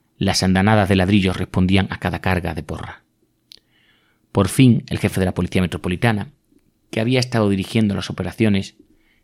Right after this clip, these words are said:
dijo a Sir Oswald que le sería imposible realizar su marcha a través del East End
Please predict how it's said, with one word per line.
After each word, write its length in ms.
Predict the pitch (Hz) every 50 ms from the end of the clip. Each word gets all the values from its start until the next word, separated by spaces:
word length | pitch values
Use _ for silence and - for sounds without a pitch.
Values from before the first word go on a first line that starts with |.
| _ _
dijo 380 | - 117 127 120 - - - - -
a 80 | -
Sir 200 | - - 95 - _
Oswald 560 | 104 104 101 - - 127 104 90 92 98 104 - _ _ _ _ - - _ _ _ _ _ _ _ _
que 100 | - 143
le 80 | 127 123
sería 240 | 120 - 131 131 131
imposible 440 | 127 117 123 107 - - 107 101 98
realizar 320 | 95 98 95 - 101 95
su 120 | - -
marcha 280 | 101 95 90 - - 101
a 40 | -
través 240 | 98 92 92 90 -
del 200 | 95 92 - -
East 240 | - 110 - - - -
End 260 | 101 92 90 95 -